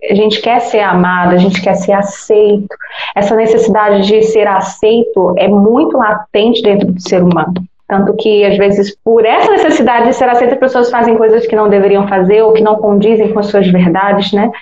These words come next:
Não condizem com a sua forma de viver, com a palavra de Deus, às vezes,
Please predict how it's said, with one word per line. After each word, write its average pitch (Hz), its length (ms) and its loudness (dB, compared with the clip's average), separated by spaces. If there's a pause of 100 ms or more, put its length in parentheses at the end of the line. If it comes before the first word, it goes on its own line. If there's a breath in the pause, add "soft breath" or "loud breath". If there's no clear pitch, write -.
(360)
Não 202 240 0
condizem 226 600 2
com 214 520 0 (500 loud breath)
a 220 100 -4
sua 254 280 0
forma 285 400 0
de 240 140 2
viver, 220 720 0
com 302 80 2
a 339 60 0
palavra 294 540 0
de 240 120 2
Deus, 269 520 0 (220 loud breath)
às 180 180 0
vezes, 170 480 0